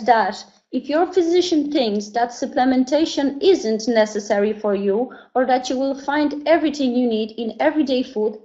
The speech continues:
change your doctor. The sooner you do this, the bigger the chance for enjoying your life longer in excellent health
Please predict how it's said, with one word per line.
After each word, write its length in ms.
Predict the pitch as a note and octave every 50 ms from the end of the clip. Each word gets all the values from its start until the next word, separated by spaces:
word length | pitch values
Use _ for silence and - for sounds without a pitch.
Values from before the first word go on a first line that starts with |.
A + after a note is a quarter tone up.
| _ _
change 320 | - - C#4+ D4+ C4+ D4
your 160 | C#4+ B3+ A3+
doctor. 460 | G3+ A3+ G3+ G#3 G#3 F#3+ E3+ - - - _ _ G3+
The 100 | G3 G#3
sooner 420 | - - C#4 D4 E4+ F4+ F#4 F4+
you 220 | F4 E4 E4+ D4
do 160 | C4 D4+ C#4+ C4
this, 280 | C4+ C4+ C#4+ C#4 C#4+
the 160 | A3 G3+ A3+
bigger 360 | G#3 G3+ C4+ D4+ D4 E4 D#4 C4+
the 140 | C#4 D#4
chance 420 | - - - D4 B3 A#3+ B3 B3 -
for 180 | - B3+ A#3+
enjoying 520 | A#3+ B3 A3+ A3+ A#3+ A#3+ B3+ C4+ C4 C4 B3+
your 220 | B3+ B3 B3+ B3 A#3+
life 220 | A#3 A3 G#3 G#3+
longer 420 | B3 B3 B3+ C#4 C#4+ C#4+ C4+ C#4+ D4
in 220 | C#4 B3 B3 B3
excellent 480 | C4 D4 - - - C4+ B3+ A#3+ A#3+ -
health 340 | - A#3+ G#3+ A3+ B3 A#3+